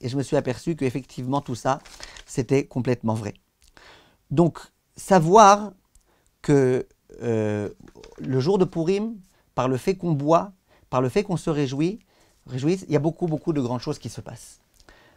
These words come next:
Maintenant, on continue. Les tzadikim, ils disent que qu'est-ce qu'il a fait Aman ? Aman, et là on va parler du chesed, de faire du chesed le jour de Purim. Aman, il dit, il y a un peuple qui est éparpillé.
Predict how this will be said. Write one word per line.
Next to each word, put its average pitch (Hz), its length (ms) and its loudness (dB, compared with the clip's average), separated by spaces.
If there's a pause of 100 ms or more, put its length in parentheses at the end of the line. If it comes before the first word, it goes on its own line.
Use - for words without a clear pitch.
(100)
Maintenant, 233 320 6
on 196 60 -4
continue. 196 460 0 (920)
Les 160 640 6
tzadikim, 196 420 0
ils 190 100 2
disent 202 440 -2 (480)
que 170 100 -2
qu'est-ce 254 300 -2
qu'il 214 100 0
a 170 80 4
fait 202 100 0
Aman ? 110 460 0 (800)
Aman, 214 420 4
et 156 80 0
là 190 80 4
on 202 40 4
va 196 100 6
parler 180 240 2
du 156 100 -2
chesed, 123 380 -6 (340)
de 127 60 -12
faire 202 200 2
du 165 100 -2
chesed 160 280 -4
le 151 80 -4
jour 151 140 -8
de 135 60 -4
Purim. 110 340 -12 (580)
Aman, 233 300 4
il 220 100 2
dit, 226 380 0
il 170 80 -4
y - 20 0
a 196 80 2
un 185 80 0
peuple 185 440 -2 (260)
qui 185 240 2
est 202 240 0
éparpillé. 160 560 -2